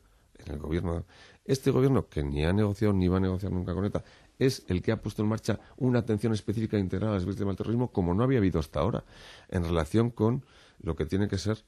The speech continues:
eh, eh, eh, convenios especiales para que tengan, eh, prioridad en el acceso a puestos de trabajo para familiares de víctimas del terrorismo, acceso a viviendas de protección oficial. Es decir, todo lo que tiene que ver con la atención integral a las víctimas. En,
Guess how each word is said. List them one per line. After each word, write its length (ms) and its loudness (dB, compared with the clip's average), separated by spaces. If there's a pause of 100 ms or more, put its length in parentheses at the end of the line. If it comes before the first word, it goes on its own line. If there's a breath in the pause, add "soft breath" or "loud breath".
eh, 240 -6
eh, 640 -8
eh, 280 -10 (560)
convenios 580 0
especiales 400 -2
para 220 -4
que 100 -4
tengan, 340 0 (360 loud breath)
eh, 180 -2
prioridad 560 0
en 60 0
el 120 0
acceso 300 -4
a 20 -2
puestos 280 -4
de 80 -4
trabajo 360 -2
para 200 -6
familiares 380 0
de 80 -2
víctimas 280 -2
del 80 -4
terrorismo, 340 -6 (200 soft breath)
acceso 400 -2
a 40 0
viviendas 300 -2
de 60 -6
protección 400 -8
oficial. 340 -10 (360 loud breath)
Es 60 -20
decir, 180 -4 (420 soft breath)
todo 240 2
lo 100 2
que 80 -4
tiene 240 0
que 100 2
ver 160 0
con 220 2
la 60 4
atención 400 0
integral 460 -2 (220)
a 120 -6
las 160 -8
víctimas. 460 -10 (520 loud breath)
En, 320 -6